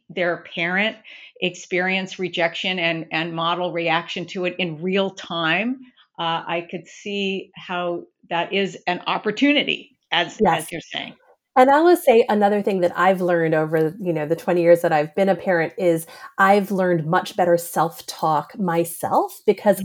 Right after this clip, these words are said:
Speaker 2: I
Speaker 1: Mm.
Speaker 2: have to do it in front of my kids.
Speaker 1: Mm-hmm.
Speaker 2: So, you know, maybe ten, twenty years ago, I would have a failure and say, "Oh, I was so stupid. I can't believe I, I didn't double check the, for typos on the resume,"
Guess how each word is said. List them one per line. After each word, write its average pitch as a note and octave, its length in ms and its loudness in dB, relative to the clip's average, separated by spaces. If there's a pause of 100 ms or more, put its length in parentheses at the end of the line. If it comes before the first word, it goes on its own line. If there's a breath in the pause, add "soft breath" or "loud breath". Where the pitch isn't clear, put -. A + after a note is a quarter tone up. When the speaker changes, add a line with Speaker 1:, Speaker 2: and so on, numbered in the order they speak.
Speaker 2:
I F3 140 -2
Speaker 1:
Mm. - 20 -2
Speaker 2:
have D3+ 260 -4
to F3+ 100 -4
do F3 200 2
it E3+ 100 6
in E3 100 -2
front D#3+ 200 -2
of F#3 60 -4
my G#3 120 -4
kids. B3+ 500 0
Speaker 1:
Mm-hmm. G3+ 380 -4
Speaker 2:
So, F3 540 8
you G3 80 2
know, F3+ 100 6
maybe F3+ 400 4
ten, - 220 -6
twenty G#3 240 2
years G3+ 200 2
ago, F#3 220 2
I E3+ 140 6
would E3+ 100 6
have E3 180 0
a F3 60 -4
failure E3+ 360 2
and D#3 180 -2
say, - 160 -6
"Oh, E3+ 60 2
I E3 100 2
was E3 200 -4
so - 140 -10
stupid. A3+ 540 0
I E3+ 100 2
can't E3+ 240 -6
believe E3+ 300 2
I, E3 180 2 (280 loud breath)
I E3 80 0
didn't F3 260 2
double F3+ 240 6
check - 300 -4
the, D#3+ 120 0
for - 160 -2
typos F3 400 2
on D3+ 120 0
the E3 80 -2
resume," G3 580 2